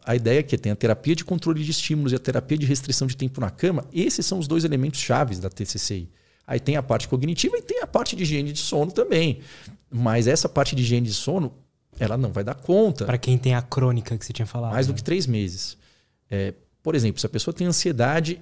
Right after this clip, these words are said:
Speaker 1: e insônia, como é comum. E a insônia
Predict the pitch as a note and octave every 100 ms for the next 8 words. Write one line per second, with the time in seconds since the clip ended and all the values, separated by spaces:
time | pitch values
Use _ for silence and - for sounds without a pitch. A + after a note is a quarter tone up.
0 | - D#3 F#3+ - E3+ F3 - C3+ A2 G2
1 | - B2 C3+ C#3 - A2 F2 - _ _
2 | _ - - - - A#2 D3 - F3 A#3
3 | C3+